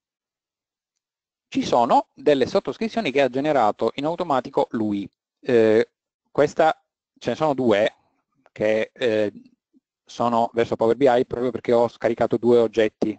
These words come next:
uno di demo che avevo provato qualche giorno fa e quello che abbiamo visto assieme. Quindi ogni volta che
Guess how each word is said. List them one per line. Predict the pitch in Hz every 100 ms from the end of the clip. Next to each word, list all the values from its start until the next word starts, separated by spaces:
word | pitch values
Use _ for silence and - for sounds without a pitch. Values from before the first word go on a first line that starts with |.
| _
uno | 135 131 120
di | 113
demo | 113 120 113 107
che | 107
avevo | 101 101
provato | 107 104
qualche | 101 98
giorno | 104 131 185
fa | 139 127
e | - 135 127
quello | - 107
che | 110
abbiamo | 98 95
visto | 95 -
assieme. | - 92 87 92 _
Quindi | 131 117 107 - _ _ _ _ _ _ _ -
ogni | 160
volta | 147 151 127 - 90
che | - 123 -